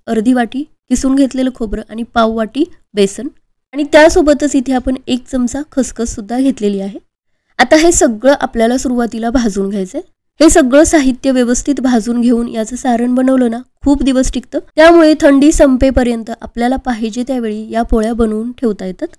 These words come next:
तर जाड तळाच्या कढईमध्ये सुरुवातीला तीळ भाजून घेऊयात. हे पहा, मंद आचेवर सतत हलवत तीळ आपल्याला खरपूस भाजून घ्यायचेत. यामुळे पोळ्या सुद्धा मस्त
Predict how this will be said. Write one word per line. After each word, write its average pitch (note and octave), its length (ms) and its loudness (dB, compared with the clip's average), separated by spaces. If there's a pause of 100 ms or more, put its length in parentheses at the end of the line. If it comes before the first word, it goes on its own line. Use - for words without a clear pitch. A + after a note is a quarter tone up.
(240)
तर C#4 100 4
जाड B3+ 340 6
तळाच्या D4 300 4
कढईमध्ये B3+ 600 2
सुरुवातीला C#4+ 520 2
तीळ A3+ 240 2
भाजून G#3+ 320 0
घेऊयात. A3 380 -2 (500)
हे D#4+ 80 4
पहा, D4 340 2
मंद C4 280 0
आचेवर B3+ 460 -2
सतत B3+ 460 -4
हलवत A#3 300 -4
तीळ A#3 140 -2
आपल्याला A3 400 -4
खरपूस B3 480 -4
भाजून G#3+ 320 0
घ्यायचेत. G#3+ 320 -4 (360)
यामुळे D4+ 420 6
पोळ्या C#4+ 360 4
सुद्धा C4 300 -2
मस्त B3 360 -2